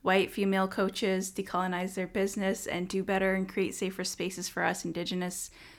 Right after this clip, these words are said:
women and also Black and Brown women, women of color, women of the global majority, femme of the global majority, right? It's such a clear, like,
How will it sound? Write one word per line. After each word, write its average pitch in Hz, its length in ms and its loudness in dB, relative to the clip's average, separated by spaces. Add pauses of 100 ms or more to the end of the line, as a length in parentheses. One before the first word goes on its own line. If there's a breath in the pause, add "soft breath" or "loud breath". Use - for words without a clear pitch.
(120)
women 185 360 4
and 165 140 2
also 165 280 0
Black 170 340 0
and 175 120 -2
Brown 175 320 2
women, 175 300 0
women 175 240 0
of 170 120 -8
color, 175 300 0
women 175 300 0
of 165 100 -6
the 170 60 -10
global 170 280 -2
majority, 175 600 0
femme 185 560 0 (520 loud breath)
of 185 140 0
the 196 60 0
global 190 240 6
majority, 185 560 4
right? 180 360 0 (800 loud breath)
It's 208 180 2
such 214 260 2
a 208 60 2
clear, 190 520 6 (480)
like, 175 320 2